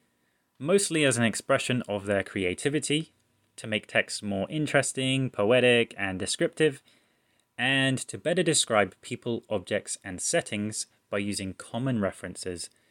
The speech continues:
that readers and audiences will understand. Two related forms of figurative language are similes and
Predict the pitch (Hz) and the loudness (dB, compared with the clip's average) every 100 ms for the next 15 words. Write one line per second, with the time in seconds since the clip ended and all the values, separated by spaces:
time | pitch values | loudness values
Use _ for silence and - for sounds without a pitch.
0 | _ 98 - 120 131 123 107 101 90 95 | _ -6 -2 0 2 2 0 -6 -4 -4
1 | 90 90 - - 92 92 - - 92 98 | -4 -4 -6 -6 -6 -8 -10 -8 -4 -4
2 | 90 87 90 - 160 113 - _ _ _ | -6 -8 -6 -4 -2 -4 -6 _ _ _
3 | _ _ _ _ _ _ _ _ _ _ | _ _ _ _ _ _ _ _ _ _
4 | _ _ - - 165 127 127 175 165 123 | _ _ -12 -2 2 4 6 4 4 -2
5 | 123 110 98 95 - 95 92 - 90 87 | 0 2 2 -2 -2 -2 -2 -4 -8 -6
6 | 85 95 101 - _ - 95 90 - - | -6 -6 -6 -10 _ -4 0 2 0 -2
7 | 131 131 131 127 - - 95 | 0 2 2 0 -2 -4 -6